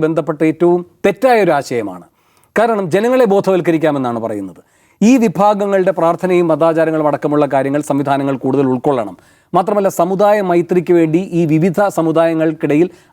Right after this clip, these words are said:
ആശയവിനിമയവും സൗഹാർദ്ദവും ബലപ്പെടുത്തണം. ഇതൊക്കെയാണ് പറയുന്നത്. അതിൻ്റെ കാരണമായി പറയുന്ന ഒരു ഡേറ്റ വെച്ചിട്ടാണ് കഴിഞ്ഞ വർഷം അമേരിക്കയിൽ ഇത്തരം ആക്രമണങ്ങൾ കൂടിയിട്ടുണ്ട്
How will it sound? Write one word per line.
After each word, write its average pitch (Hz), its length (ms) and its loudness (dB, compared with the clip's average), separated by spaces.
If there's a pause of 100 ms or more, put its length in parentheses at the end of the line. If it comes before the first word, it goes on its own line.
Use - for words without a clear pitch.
(120)
ആശയവിനിമയവും 180 640 2 (100)
സൗഹാർദ്ദവും 160 560 0
ബലപ്പെടുത്തണം. 120 540 -4 (240)
ഇതൊക്കെയാണ് 220 440 0
പറയുന്നത്. 117 340 -4 (360)
അതിൻ്റെ 233 300 0
കാരണമായി 226 460 2
പറയുന്ന 196 260 0
ഒരു 196 100 2
ഡേറ്റ 165 180 2 (100)
വെച്ചിട്ടാണ് 110 380 -10 (320)
കഴിഞ്ഞ 208 280 0
വർഷം 175 300 -2
അമേരിക്കയിൽ 156 480 2
ഇത്തരം 147 220 -2 (120)
ആക്രമണങ്ങൾ 135 460 -4 (100)
കൂടിയിട്ടുണ്ട് 120 520 -4